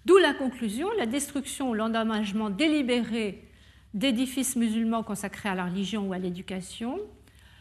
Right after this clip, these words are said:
peuvent constituer, si elles sont commises avec l'intention discriminatoire, un acte de persécution.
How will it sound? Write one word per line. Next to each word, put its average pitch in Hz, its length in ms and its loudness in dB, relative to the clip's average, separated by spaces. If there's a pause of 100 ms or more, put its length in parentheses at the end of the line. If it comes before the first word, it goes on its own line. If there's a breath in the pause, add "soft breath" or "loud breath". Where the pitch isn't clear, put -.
(240 soft breath)
peuvent 415 440 4
constituer, 262 800 -2
si - 180 -4
elles 226 120 0
sont 233 200 -2
commises 226 400 -2
avec 196 260 -4
l'intention 196 480 -8
discriminatoire, 190 1000 -4 (240 loud breath)
un 226 220 2
acte 302 300 -2
de 214 160 -2
persécution. 196 800 -10